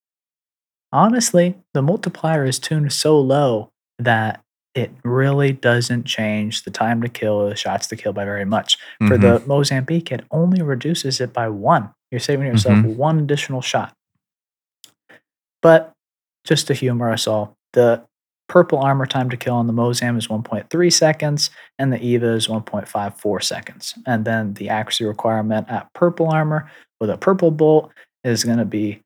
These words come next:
Speaker 1: four out of eight shots, or fifty percent with the Eva, and four out of six shots with the Mozambique at sixty-six percent. You can also look at these numbers and say, "Well, Henry, they seem pretty easy. Both shotguns have to hit three shots.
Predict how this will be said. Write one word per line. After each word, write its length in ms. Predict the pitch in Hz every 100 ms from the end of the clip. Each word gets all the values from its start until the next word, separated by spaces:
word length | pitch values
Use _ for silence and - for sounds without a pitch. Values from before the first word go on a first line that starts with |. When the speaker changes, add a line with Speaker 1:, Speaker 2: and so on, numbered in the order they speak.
| _ _ -
Speaker 1:
four 220 | 135 143
out 100 | 139
of 60 |
eight 160 | 135 -
shots, 360 | - 165 - -
or 60 |
fifty 240 | 110 110 107
percent 320 | - 120 110
with 100 | 107
the 80 | -
Eva, 380 | 151 165 165 175 _ -
and 100 | -
four 200 | 123 117
out 80 |
of 60 | 104
six 320 | - 143 -
shots 540 | - 110 107 - - - _
with 100 | 120
the 80 | 113
Mozambique 580 | 107 104 101 98 98 98
at 100 | 87
sixty-six 520 | 107 98 101 95 -
percent. 360 | - - 90 - _ _ _ _ _ _ _ _ _ _ -
You 40 | -
can 80 |
also 260 | 214 269 180
look 180 | 135 117
at 80 | 107
these 180 | 104
numbers 360 | 104 101 110 120
and 100 | 110
say, 300 | - 131 123 - _ - - _ _
"Well, 240 | 104 113 123
Henry, 320 | 143 190 220
they 140 | 117
seem 280 | - 123 123
pretty 240 | 123 123 110 160
easy. 340 | 220 131 98 - _
Both 280 | 104 117 143
shotguns 580 | - 123 107 - 113 120
have 200 | 113 -
to 100 | -
hit 240 | - 110
three 220 | - 113 110
shots. 560 | 98 113 - - -